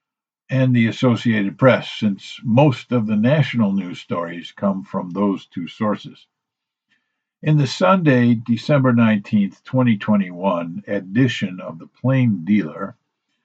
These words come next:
there's a commentary written by veteran columnist Brent Larkin, a card-carrying Democrat.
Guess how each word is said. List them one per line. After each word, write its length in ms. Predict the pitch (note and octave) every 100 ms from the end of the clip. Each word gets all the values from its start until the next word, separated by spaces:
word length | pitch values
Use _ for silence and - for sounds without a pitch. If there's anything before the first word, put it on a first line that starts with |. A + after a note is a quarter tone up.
| _ _ _ -
there's 200 | B2+ C3
a 60 |
commentary 720 | C#3 F3+ D#3+ A2+ - G#2+ A2+ G#2
written 340 | G#2+ A2 G#2
by 220 | G2 F#2+
veteran 760 | F2+ A#2 A#2+ - A2+ A2 G#2 - _ _ _
columnist 640 | - D3 C#3+ G2+ G2 F#2+ - -
Brent 340 | - A#2+ A2+ - -
Larkin, 640 | - G2 G#2 F#2+ - - - _ _ _ _ _ _ _ _ _ _ _ _ -
a 220 | G2 G2
card-carrying 1200 | - A#2 A2+ A2 G#2 - G#2 G2+ F#2+ F#2 F#2 F2
Democrat. 560 | G#2 G2 - - -